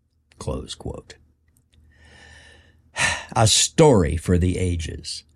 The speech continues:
Selling something that not only you don't own, but that doesn't even exist, has got to be the ultimate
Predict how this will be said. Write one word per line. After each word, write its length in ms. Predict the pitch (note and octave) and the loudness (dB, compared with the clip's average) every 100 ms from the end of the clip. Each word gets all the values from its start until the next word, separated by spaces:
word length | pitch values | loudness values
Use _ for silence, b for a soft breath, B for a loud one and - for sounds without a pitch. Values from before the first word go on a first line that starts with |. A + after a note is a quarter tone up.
| b b | b b
Selling 920 | - - - - G#3+ G3 F3 A#2+ G#2 F#2+ | -6 -2 2 4 6 6 6 6 4 4
something 760 | - F#2 D2+ D2+ D2 D#2+ A#2 b b b | 4 2 0 -6 -8 -6 -8 b b b
that 300 | - B2 A2+ | 2 2 4
not 280 | B2+ B2 B2 - | 2 4 2 4
only 500 | C#3 G#3+ E3 G2+ G2 | 6 8 6 4 2
you 380 | F2+ A#2+ C3 | 2 6 6
don't 480 | A#2+ F2+ C3+ C3+ A2 | 6 6 6 6 2
own, 680 | - C#3 E3 E2 D2+ F2 G#2+ _ _ _ | 0 0 0 -2 -6 -8 -10 _ _ _
but 200 | B2+ D3+ | 2 4
that 220 | F3 E3 B2 | 6 4 6
doesn't 380 | F3 D3 D#3 | 4 6 4
even 340 | - F3 D#3+ F3 | 2 2 4 4
exist, 840 | F#3 D#3+ C#3 A#3 A#3 - - - - _ _ _ _ _ | 2 2 6 6 4 -2 -10 -12 -20 _ _ _ _ _
has 360 | A2 G2+ - - - | 2 2 0 -8 0
got 480 | B2+ G#2 D2+ - - _ | 2 2 -2 -10 -20 _
to 160 | - E2 | -4 -4
be 640 | D#2 G#2+ G#2+ F2 - - - | -2 0 0 0 -6 -14 -8
the 220 | F#2 E2+ _ | -6 -8 _
ultimate 640 | C3+ C#3+ - E2 C#2 D2+ - | 2 2 2 -4 -4 -12 -18